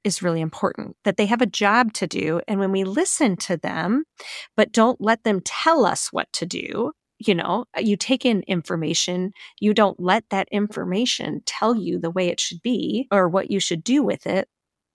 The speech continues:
And so we want to do the same thing with emotions. They're not leaders in our life. God is the leader of our life. Jesus is the leader of our life. And the fact that I am a child of God hones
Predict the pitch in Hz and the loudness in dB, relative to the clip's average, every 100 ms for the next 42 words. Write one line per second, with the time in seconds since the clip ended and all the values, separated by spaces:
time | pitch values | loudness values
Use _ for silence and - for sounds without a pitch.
0 | _ _ _ _ - 226 208 - 202 202 | _ _ _ _ -4 0 2 2 2 2
1 | 190 180 185 175 - 170 170 160 147 156 | 0 0 -2 -2 -4 -4 -4 -6 -6 -6
2 | 160 165 175 - - - - 185 202 - | -4 -4 -4 -4 -6 -6 -4 2 0 0
3 | 190 180 202 214 180 - - 180 - - | -4 0 4 4 4 0 -4 -2 -2 -2
4 | - - 190 - 175 214 254 262 240 202 | -6 -8 -6 0 2 4 2 0 0 0
5 | - 185 170 185 170 - 160 - - - | 0 -2 0 0 0 0 -2 -2 -4 -4
6 | - - 180 214 254 262 262 - - 190 | -6 -6 -2 2 2 4 2 0 -2 -2
7 | 180 170 165 151 - - 170 - - - | 0 -2 0 -2 -4 -4 -4 -2 -2 -4
8 | - - - - - 214 185 185 - 247 | -10 -14 -12 -14 -2 0 2 0 2 0
9 | 247 220 - 196 185 170 - - - 339 | 0 -4 -2 0 0 -2 -4 -8 -2 2
10 | 240 170 151 - 170 170 143 - 92 156 | 4 4 0 -2 -2 0 -2 -2 -2 -6
11 | 175 _ _ _ _ - - 226 226 233 | -8 _ _ _ _ -16 -2 2 4 4
12 | 226 214 - | 4 2 -2